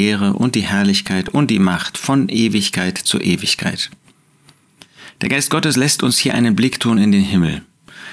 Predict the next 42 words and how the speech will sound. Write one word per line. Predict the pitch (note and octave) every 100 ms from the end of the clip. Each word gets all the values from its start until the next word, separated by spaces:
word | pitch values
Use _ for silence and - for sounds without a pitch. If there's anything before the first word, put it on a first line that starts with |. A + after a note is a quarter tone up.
| - -
In | C3
eine | C#3
Zeit, | C3+ C3+ C#3+ D#3
in | C3 B2
der | B2+ A#2
wir, | B2+ D#3 C3+
die | B2
wir | A#2+
an |
den | A#2 A2
Herrn | G#2+
Jesus | A2 A#2+ A2+ -
glauben, | G2 G#2+ A#2+ A#2
die | A2
wir | A2 G#2
unsere | G#2+
Sünden | G2 B2 C3+ A#2+
bekannt | A2 A2+ G#2+ A2+
haben, | G#2+ A2+ A2+ - -
bei | - G#2+ B2+
dem | A#2+
Herrn | A2+
Jesus | G2 G#2+ G#2 G2+
im | G2+
Himmel | F#2+ G2 G2+
sein | F2 F2+ F2+
werden. | E2 D#2+ - - - _ - - - - - -
Und | G2
dann | A2+
heißt | A#2+ C#3 D3
es: | C3+
"Und | A#2+ G#2
jedes | B2+ E3 D#3+ -
Geschöpf, | C3+ - D3+ -
das | A#2+
in | B2+
dem | A#2+ A#2+
Himmel | C#3 D3+ D3+ D3+ _
und | B2 A2+
auf | A#2+
der | A#2 A#2
Erde | C3 C3 F2+ -